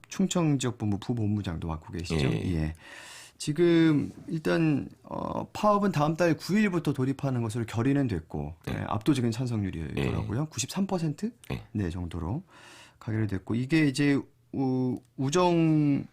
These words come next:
Speaker 1: 노조가 생긴 건 천구백오십팔 년이라서 육십일 년 만에 처음 파업이다, 사상 처음. 그리고 어떤 보도에서는 또 우정 총국이 천팔백팔십사 년에 세워졌다는 것을,
Speaker 2: 그렇죠. 백삼십 년
Speaker 1: 네,
Speaker 2: 넘죠.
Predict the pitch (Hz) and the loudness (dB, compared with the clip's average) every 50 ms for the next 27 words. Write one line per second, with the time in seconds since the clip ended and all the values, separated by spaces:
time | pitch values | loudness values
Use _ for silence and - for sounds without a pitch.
0 | _ _ - 120 120 131 143 - 226 226 220 196 196 185 165 165 165 156 156 151 | _ _ -2 0 2 2 4 4 2 2 4 4 2 2 2 2 0 0 0 0
1 | 151 170 180 185 - 214 202 208 185 170 127 117 110 - - - 180 180 165 147 | 0 0 -2 -2 -4 -2 -2 0 0 2 0 0 0 -2 -4 -6 -2 -2 0 0
2 | 123 107 98 90 92 - 120 98 92 104 107 - 160 127 110 110 131 135 127 117 | 0 0 0 -2 -2 -4 -4 -4 -4 -4 -4 -4 -2 0 0 0 0 0 0 0
3 | 107 101 92 85 - - - 147 127 107 98 - - - 127 110 92 90 - 80 | 0 0 -2 -4 -6 -4 -4 -2 -2 -2 -4 -6 -6 -6 -6 -6 -6 -8 -8 -8
4 | 78 82 104 - 92 85 80 78 78 - - 78 69 73 85 131 156 - _ - | -8 -8 -8 -10 -10 -8 -8 -8 -8 -8 -8 -8 -8 -6 -6 -8 -8 -10 _ -20
5 | - - - - - - _ _ - - 117 113 117 120 120 117 117 113 110 107 | -20 -20 -20 -20 -20 -20 _ _ -10 -6 -6 -4 -2 0 0 2 2 0 0 -2
6 | 113 - - - 120 113 - 156 151 135 135 131 135 127 139 147 147 160 151 - | -4 -8 -10 -10 -6 -2 0 0 0 0 0 0 0 0 0 0 0 -2 -2 -2
7 | 113 120 131 135 196 196 196 196 190 185 175 160 - - - _ _ _ - - | -2 0 2 4 4 4 4 4 4 2 2 0 -4 -10 -20 _ _ _ -6 0
8 | - 277 262 220 202 156 147 185 160 107 - - - 240 226 - - 269 269 226 | 2 4 4 4 4 2 2 2 2 2 0 0 -2 -4 -2 0 2 2 2 4
9 | 233 196 - - _ _ - - 269 - - - - 98 120 151 185 170 147 165 | 2 0 0 -4 _ _ -6 -4 -4 -2 -4 -2 0 2 2 4 4 4 4 4
10 | 156 135 127 110 - 117 104 92 87 85 85 82 85 82 80 78 - - - - | 4 2 2 0 0 0 0 0 -2 -2 -4 -4 -4 -4 -4 -4 -4 -6 -6 -4
11 | - 92 90 - 87 82 73 104 101 90 82 82 82 78 - - | -4 -4 -2 -2 -2 0 2 2 2 2 2 2 0 -2 -4 -8